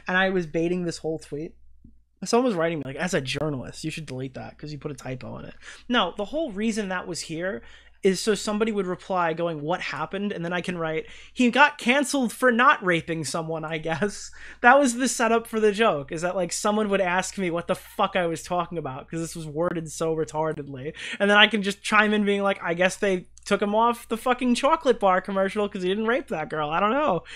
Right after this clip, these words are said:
I, what, what other, what other, uh, <laughs> what, I, that, that was the punchline. Yeah, I mean, uh, what, what else could I draw from it? And people like, "Me when I tell a lie," uh, "You're not assaulted." Okay, that's not the one of them.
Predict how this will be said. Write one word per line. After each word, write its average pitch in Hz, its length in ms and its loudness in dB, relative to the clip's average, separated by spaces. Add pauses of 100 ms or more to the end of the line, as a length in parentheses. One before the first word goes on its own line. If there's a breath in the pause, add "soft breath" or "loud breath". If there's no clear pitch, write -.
(220 loud breath)
I, 202 100 8 (140)
what, 233 280 6
what 226 160 8
other, 254 140 8
what 233 140 6
other, 262 260 8
uh, 233 320 4
<laughs> - 920 -4
what, 214 160 6
I, 233 160 4
that, 202 220 8
that 196 60 8
was 190 160 6
the 190 100 -2
punchline. 170 420 2
Yeah, 165 180 2
I 151 200 -2
mean, 160 260 -2 (100)
uh, 156 300 2
what, 190 280 6
what 208 120 8
else 226 140 6
could 233 120 2
I 208 60 4
draw 208 280 8
from 160 180 -2
it? 147 140 -4 (240 loud breath)
And 180 80 -6
people 180 160 -2
like, 160 100 -2
"Me 180 200 2
when 175 100 0
I 160 120 -2
tell 196 260 0
a - 20 2
lie," 156 760 -2 (340 loud breath)
uh, 151 420 2
"You're 202 200 2
not 160 180 2
assaulted." 160 480 -2
Okay, 160 160 0
that's 139 200 -4
not 135 120 -8
the 143 60 -10
one 139 80 -8
of 143 80 -8
them. 156 100 -10